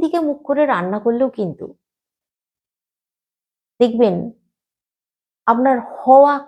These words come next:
কাজগুলো আটকে যাবে, আর একটু ঋণ,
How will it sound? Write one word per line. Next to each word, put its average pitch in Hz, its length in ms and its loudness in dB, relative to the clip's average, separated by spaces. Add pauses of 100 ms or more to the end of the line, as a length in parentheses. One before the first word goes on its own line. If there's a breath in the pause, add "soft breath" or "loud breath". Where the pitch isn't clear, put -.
কাজগুলো 240 580 -2 (1160)
আটকে 202 300 -10 (120)
যাবে, - 240 -20 (1300)
আর 180 240 0 (280)
একটু 240 220 -4 (520)
ঋণ, 226 140 0